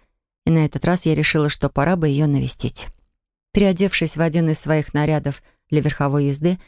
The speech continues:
я вышла из спальни. В гостиной никого не было, а стражники в конце коридора не посмели меня останавливать,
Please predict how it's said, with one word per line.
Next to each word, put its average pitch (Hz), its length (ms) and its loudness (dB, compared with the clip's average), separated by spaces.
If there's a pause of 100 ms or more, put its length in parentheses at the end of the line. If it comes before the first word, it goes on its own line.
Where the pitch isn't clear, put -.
(320)
я 214 100 -2
вышла 226 280 0
из 190 100 0
спальни. 143 500 -2 (480)
В - 40 -2
гостиной 214 440 2
никого 170 320 2
не 160 180 2
было, 156 300 0 (180)
а 160 100 2
стражники 165 600 2
в - 60 -4
конце 156 300 0
коридора 165 460 2
не 160 140 0
посмели 156 440 0
меня 135 180 2
останавливать, 139 720 -2